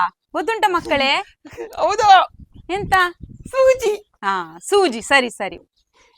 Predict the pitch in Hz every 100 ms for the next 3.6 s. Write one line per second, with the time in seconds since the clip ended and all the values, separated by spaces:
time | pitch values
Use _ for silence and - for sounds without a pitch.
0 | _ - - - 233 262 370 381 359 -
1 | - 320 302 285 285 285 285 - - 277
2 | 220 269 220 302 302 294 277 240 240 -
3 | 208 240 240 147 226